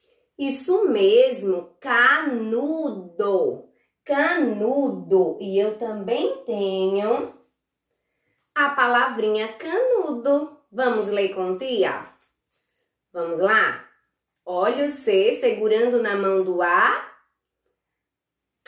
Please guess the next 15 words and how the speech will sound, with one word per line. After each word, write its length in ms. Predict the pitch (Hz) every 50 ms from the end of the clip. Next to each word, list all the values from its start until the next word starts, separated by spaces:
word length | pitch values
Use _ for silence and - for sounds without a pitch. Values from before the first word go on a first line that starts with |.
| - - - - - - - _ _ _ _ _ _ -
Canudo. 2250 | - 247 247 240 226 - - - - - - 233 214 214 220 226 233 240 254 294 330 392 480 508 - - - _ - 190 180 180 180 180 220 214 214 190 170 143 - - - - _ _ _ _ _ _ _ _ _ _ _ _ _ _
Canudo. 2000 | - 262 262 240 233 214 196 180 160 156 160 175 180 180 180 190 208 226 262 285 302 294 277 254 233 - - - 170 170 170 208 208 202 185 170 151 - - - - _ _ _ _ _ _ _ _ _ _ _
Canudo 600 | - 466 453 427 381 294 277 262 247 247 202 214
é 100 | 214 208
uma 280 | 196 202 196 190 185 185
coisa 380 | - 214 196 190 185 185 175 165
legal? 760 | 160 147 151 147 151 208 214 214 - - - - - - - _ _ _ _ _ _ _ _ _ _ _ _ _ _ _ _ _ _ _ _ _ _ -
Sim, 840 | - - - - - 214 208 208 208 214 233 254 269 262 247 226 214
então 260 | - 160 165 175 185
vamos 360 | 185 240 285 285 262 240 -
colocar 520 | - 240 214 202 202 196 - 202 190 196 190
dentro 320 | 214 214 202 190 185 185
da 180 | 180 175 - -
caixa? 680 | - 233 226 208 175 156 151 151 - - 165 143 147
Vamos 400 | 156 156 175 180 185 214 254 -